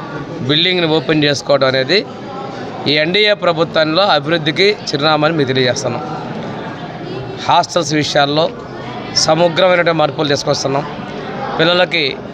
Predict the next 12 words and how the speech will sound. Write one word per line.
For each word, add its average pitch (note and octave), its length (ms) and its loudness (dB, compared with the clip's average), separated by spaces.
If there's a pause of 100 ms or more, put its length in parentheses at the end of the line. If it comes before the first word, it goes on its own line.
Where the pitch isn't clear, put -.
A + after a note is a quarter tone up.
(280)
ఆర్ఓ D#3 280 4
ప్లాంట్ D3 320 0
దగ్గర C#3 260 0
నుంచి D#3 300 -2 (880)
పిల్లలకు E3+ 300 4
అవసరమైనటువంటి D#3 800 2 (440)
నాణ్యమైన E3 600 4
భో-, C#3+ 680 4
బియ్యం D3 280 2 (420)
భోజనానికి C#3+ 480 2
ఇవ్వటం. C3 240 0 (1040)
అదేవిధంగా E3+ 760 2